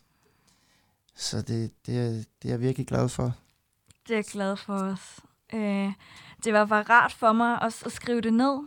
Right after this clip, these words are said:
Speaker 2: fordi
Speaker 1: Mm.
Speaker 2: jeg ikke rigtig, det har været svært at mærke ting, og
Speaker 1: Mm.
Speaker 2: sådan i hele, i, ja, alt det her, der er blevet sat i gang lige nu.
Speaker 1: Mm.
Speaker 2: Så det er rart at få lov til at fordybe sig i noget,
Speaker 1: Mm.
Speaker 2: og, øh,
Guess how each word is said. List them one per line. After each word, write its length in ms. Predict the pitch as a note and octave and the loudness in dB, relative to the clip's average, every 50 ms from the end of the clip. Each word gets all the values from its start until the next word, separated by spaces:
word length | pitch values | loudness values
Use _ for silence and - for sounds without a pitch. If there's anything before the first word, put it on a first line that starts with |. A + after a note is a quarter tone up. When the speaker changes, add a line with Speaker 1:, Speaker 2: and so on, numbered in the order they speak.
| - _ _ _ - | -14 _ _ _ -16
Speaker 2:
fordi 240 | - D3 D3+ D#3+ E3 | -4 2 4 6 8
Speaker 1:
Mm. 60 | D#3+ D#3 | 8 8
Speaker 2:
jeg 80 | A3 A3+ | 6 6
ikke 200 | A3 - - A#3 | 4 2 2 2
rigtig, 440 | B3 B3 - - D4 C#4+ C#4 C4 B3+ - - - - - - - - - - - - - | 2 0 -4 -6 -2 -2 -2 -2 -4 -8 -18 -20 -20 -20 -20 -20 -20 -20 -20 -20 -10 0
det 100 | C4 C4+ | 4 6
har 80 | C4 B3+ | 6 6
været 220 | A3+ A#3 A#3 A3+ | 6 4 4 2
svært 300 | - A#3 A#3 A#3 A3+ G#3+ | 0 2 2 4 4 4
at 100 | A#3+ A#3 | 4 2
mærke 400 | A3+ A3 G3+ G3+ G3+ G#3+ - C4+ C4 - | 2 4 4 4 4 4 0 -6 -8 -6
ting, 340 | - C#4 B3+ A#3 - - - | -6 -4 -4 -4 -4 -2 -2
og 300 | G#3+ G#3+ G#3+ G#3+ G#3+ G#3+ G#3+ - - - - - - - | -2 0 0 0 -2 -2 -6 -8 -12 -16 -18 -18 -4 2
Speaker 1:
Mm. 60 | C#3+ | 4
Speaker 2:
sådan 440 | D3 C#3+ C3+ A#2+ A3 A3 A3 A3 A3+ - | 6 6 6 6 4 2 0 0 0 -2
i 80 | A3+ G#3+ | -2 -4
hele, 280 | A3 A3+ A3 A3 A3+ A3 - - | -2 -2 -2 -2 -4 -4 -8 -8
i, 240 | - G#3+ G#3+ G#3+ A3 G#3+ | -8 -8 -8 -8 -6 -6
ja, 220 | A3 G#3+ G#3 G#3+ A#2+ | -4 -4 -4 -4 -4
alt 260 | G3 G#3+ G#3+ - - | -6 -6 -8 -8 -6
det 80 | A#3 A#3 | -4 -4
her, 80 | A3+ A3 | -2 -2
der 100 | A3 G#3 | -2 -2
er 40 | G3+ | -4
blevet 220 | G3+ G#3 G#3 G3+ | -4 -6 -8 -6
sat 180 | - A3 G3+ G3+ | -6 -6 -6 -6
i 40 | |
gang 280 | G3+ - G#3 G3+ - A3 | -4 -4 -4 -4 -2 -4
lige 120 | A3+ A3+ A3 | -2 0 2
nu. 260 | G#3+ G#3+ A3 A3+ G#3+ - D3 | 2 2 2 0 -2 0 2
Speaker 1:
Mm. 380 | D3 D3+ D3 C#3+ C#3 B2+ A2 G#2 - - - - - - - - - - _ _ _ _ _ _ _ _ _ | 6 6 8 8 6 4 2 0 -4 -12 -20 -20 -20 -20 -20 -20 -20 -20 _ _ _ _ _ _ _ _ _
Speaker 2:
Så 180 | - - B3+ A#3 | -14 -10 -8 -6
det 60 | A3 | -6
er 120 | A3 G#3+ | -2 2
rart 260 | G3+ G#3 G#3 - - A#3 | 4 6 6 4 4 0
at 80 | A#3 | -6
få 140 | - - A3 | -4 -4 -2
lov 360 | G#3+ G#3 G3 G3+ G#3 A#3 B3+ B3+ | 2 4 4 4 4 0 -2 -6
til 200 | - - - C4 | -10 -8 -4 -4
at 140 | A#3 G#3+ G#3+ | -4 -4 -4
fordybe 400 | - A3 G#3 - B3+ B3+ A3+ A#3 | -6 -10 -6 -4 -4 -4 -2 -4
sig 200 | - B3+ A#3 A3+ | -6 -4 -2 0
i 40 | A3 | 0
noget, 460 | G#3 G#3 G#3 G3+ G3+ G#3+ G#3+ G#3+ G#3+ - - | 0 0 0 0 0 -2 -4 -6 -8 -4 2
Speaker 1:
Mm. 220 | C#3 C#3+ D3 D3 | 4 6 6 8
Speaker 2:
og, 240 | C#3 A#2+ G#2+ G2+ G2+ | 6 6 6 4 2
øh, 280 | G2 G2 G3 F#3+ F#3+ | 0 0 0 -2 -2